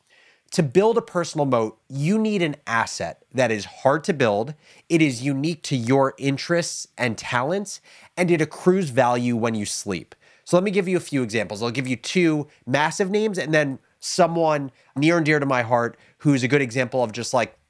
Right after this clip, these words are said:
a worker just like you or I. So first example is Gary Vee. Gary Vee, his specific unique interest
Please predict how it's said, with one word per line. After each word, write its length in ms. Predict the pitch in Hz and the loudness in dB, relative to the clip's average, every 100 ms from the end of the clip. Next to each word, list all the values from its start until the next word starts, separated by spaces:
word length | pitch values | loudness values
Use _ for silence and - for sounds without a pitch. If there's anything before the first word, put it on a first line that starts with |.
| _ _ | _ _
a 80 | - | 0
worker 340 | 131 131 127 131 | 2 0 -2 -2
just 220 | 117 - | -4 -2
like 160 | 117 | -2
you 140 | 107 113 | 0 0
or 180 | 107 92 | 2 2
I. 140 | 87 - _ _ _ _ | -2 -6 _ _ _ _
So 340 | - 165 143 | 0 2 2
first 260 | - 226 190 | 2 0 0
example 380 | 156 170 151 | -2 -2 0
is 80 | 135 | -4
Gary 340 | 107 123 117 110 | 0 0 0 -2
Vee. 320 | 95 82 62 _ _ _ _ _ _ _ | -4 -8 -10 _ _ _ _ _ _ _
Gary 320 | 151 180 214 | 2 2 -2
Vee, 420 | 147 139 117 120 _ _ _ | -2 -2 -2 -8 _ _ _
his 280 | - 147 175 | 0 2 2
specific 540 | - 170 156 147 147 | -2 -2 0 -2 -4
unique 440 | - 123 127 113 - | -4 -2 -2 -4 -6
interest 600 | 151 156 - 110 98 - | -2 -2 0 -2 -2 -8